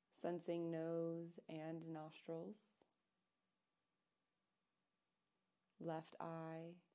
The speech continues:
right eye, both eyes simultaneously, soft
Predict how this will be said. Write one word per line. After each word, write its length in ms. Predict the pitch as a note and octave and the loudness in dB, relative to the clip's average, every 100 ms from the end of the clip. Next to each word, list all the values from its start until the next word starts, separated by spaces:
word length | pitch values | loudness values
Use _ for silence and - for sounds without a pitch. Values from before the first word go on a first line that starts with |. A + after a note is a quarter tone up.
| _ _ _ _ _ _ _ _ _ _ _ _ _ _ _ _ - | _ _ _ _ _ _ _ _ _ _ _ _ _ _ _ _ -4
right 300 | E3 D#3+ - | 0 2 2
eye, 520 | - D#3 D#3 D#3 D#3 D#3+ - _ _ _ _ _ _ _ _ _ _ _ _ _ _ _ _ _ _ _ _ _ - | -2 -2 -4 -6 -8 -10 -14 _ _ _ _ _ _ _ _ _ _ _ _ _ _ _ _ _ _ _ _ _ 2
both 240 | G#3+ A3 - | 4 4 2
eyes 440 | F#3+ F#3+ F#3+ G3 G3 | 2 4 6 4 2
simultaneously, 1120 | F3 E3+ F3+ F#3+ F3+ E3+ E3+ E3 E3 E3+ E3+ F3+ _ _ _ _ _ _ _ _ _ _ _ _ _ _ _ _ - | 2 2 2 0 0 0 0 -2 -4 -6 -6 -10 _ _ _ _ _ _ _ _ _ _ _ _ _ _ _ _ -4
soft 480 | F#3+ F3+ F3+ F3+ - | 2 2 2 -2 -10